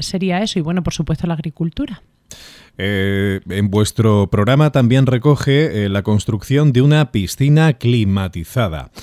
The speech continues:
Speaker 2: Eh, háblanos de ella. Ya disteis unas pinceladas el otro día en el acto electoral,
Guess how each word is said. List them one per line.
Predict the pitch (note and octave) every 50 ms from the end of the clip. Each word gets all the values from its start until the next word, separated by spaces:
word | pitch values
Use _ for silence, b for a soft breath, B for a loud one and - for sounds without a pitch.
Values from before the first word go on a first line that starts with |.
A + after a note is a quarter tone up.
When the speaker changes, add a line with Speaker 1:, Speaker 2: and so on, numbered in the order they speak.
| B B B B B B
Speaker 2:
Eh, | G2+ G#2 G#2 G2+ G2+ G2 -
háblanos | A2+ A#2+ B2 C3+ C3+ C#3 C3+ A#2
de | B2+ C3+ C#3+
ella. | C3+ C3+ D3+ D#3 F3+ - -
Ya | A2+ G2+ A#2+ A#2+
disteis | C3+ C3+ A2+ - C3 A#2+ -
unas | C3+ C#3 C#3 C3+ C3 -
pinceladas | - - C3+ C3+ C3 A#2 - - C3 A#2+ B2+ C#3+ D3 C3 A2+ G#2 G2 F#2 -
el | F#2+ G2+
otro | A#2 A#2 A2+ A#2+
día | A#2+ D3 D#3+ E3 F3+
en | F3 C#3+ B2
el | A2+
acto | A#2 A#2 A2+ _ - C3+ B2 B2 A#2
electoral, | A2+ A#2 A2+ G#2 - C#3+ C3+ E3 F3+ F#3+ G3